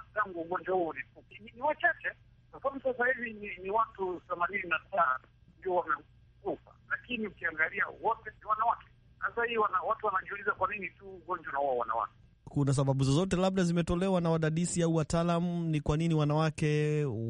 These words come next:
Speaker 2: wanaangamia zaidi kutokana na Ebola? Ama labda ni kutokana na kwamba wanawake mara nyingi ndio wanaosaidia wanaougua?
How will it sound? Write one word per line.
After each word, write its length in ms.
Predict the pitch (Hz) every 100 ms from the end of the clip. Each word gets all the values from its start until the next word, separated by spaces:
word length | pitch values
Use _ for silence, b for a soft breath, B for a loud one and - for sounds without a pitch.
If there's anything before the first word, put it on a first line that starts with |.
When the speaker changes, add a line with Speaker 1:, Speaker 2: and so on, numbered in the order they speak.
| 104
Speaker 2:
wanaangamia 1400 | 113 127 131 131 131 131 127 _ _ 143 135 139 160 151
zaidi 300 | 135 160 147
kutokana 380 | 139 143 151 143
na 100 | 135
Ebola? 420 | 131 156 180 196 b b b b b
Ama 180 | 202 185
labda 220 | 190 185
ni 60 | 170
kutokana 400 | 160 160 180 165
na 100 | 147
kwamba 600 | - 170 165 151 147 -
wanawake 600 | 135 143 139 151 151 156
mara 260 | 143 135
nyingi 520 | 143 151 151 143 135 - b b 135
ndio 300 | 139 165 147
wanaosaidia 680 | 139 135 127 131 135 147
wanaougua? 600 | 131 117 117 113 131 123